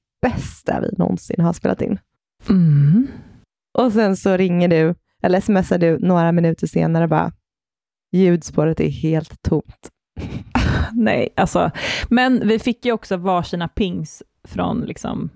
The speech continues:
Speaker 2: universum kring att vi skulle kolla upp mickarna. Du var så här, vi kanske borde göra två inspelningar bara för att säkra upp. Jag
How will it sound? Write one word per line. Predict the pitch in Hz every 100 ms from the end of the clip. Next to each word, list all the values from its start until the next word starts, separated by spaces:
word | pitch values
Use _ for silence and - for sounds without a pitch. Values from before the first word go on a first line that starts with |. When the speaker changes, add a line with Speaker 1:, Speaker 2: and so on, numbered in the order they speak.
| _ -
Speaker 2:
universum | 180 170 - - - 175 -
kring | - 175 170
att |
vi | 180
skulle | - 151
kolla | 180 175
upp | 208 196
mickarna. | 190 - - - _ _ - -
Du | 185 208 214
var | 185
så | 175
här, | 156 139 -
vi | 196
kanske | 202 190 180
borde | 175
göra | 170 160 165
två | - 240 233 226
inspelningar | 214 - 202 202 190
bara | 180 170
för | -
att |
säkra | 160 -
upp. | 190 - -
Jag | - 175 165 170